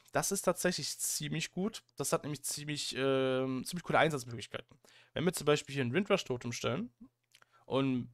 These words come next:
wir stellen das Wind-, Windrush Totem in unsere Gruppe, jetzt laufen wir zwanzig Meter nach links, dann können wir das hier drücken und dann kommt das Windrush Totem auf unsere neue Position. Was mega geil ist, weil das führt dazu,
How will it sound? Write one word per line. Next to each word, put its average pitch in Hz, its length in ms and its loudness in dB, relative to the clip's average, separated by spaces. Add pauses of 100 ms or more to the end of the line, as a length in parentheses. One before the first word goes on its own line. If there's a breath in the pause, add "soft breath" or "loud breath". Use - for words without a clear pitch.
wir 131 100 -6
stellen 160 140 6
das 156 140 2
Wind-, 190 120 -6
Windrush 190 240 0
Totem 185 280 4
in 135 40 -2
unsere 139 160 -4
Gruppe, 208 420 6 (500 soft breath)
jetzt 113 120 -4
laufen 165 240 10
wir 143 100 2
zwanzig 165 360 4
Meter 147 100 4
nach 123 160 0
links, 226 460 4 (240)
dann 117 100 -4
können 160 160 0
wir 139 80 4
das - 220 6
hier 143 80 0
drücken 190 440 -4 (220)
und - 160 -8
dann 139 140 -2
kommt 196 140 6
das 165 160 2
Windrush 190 280 4
Totem 160 260 0
auf 131 100 -4
unsere 131 200 -4
neue 170 200 8
Position. 120 520 0 (1400 loud breath)
Was 147 180 2
mega 180 220 8
geil 156 180 10
ist, - 140 -4
weil 117 80 2
das - 180 4
führt 175 220 2
dazu, 180 340 2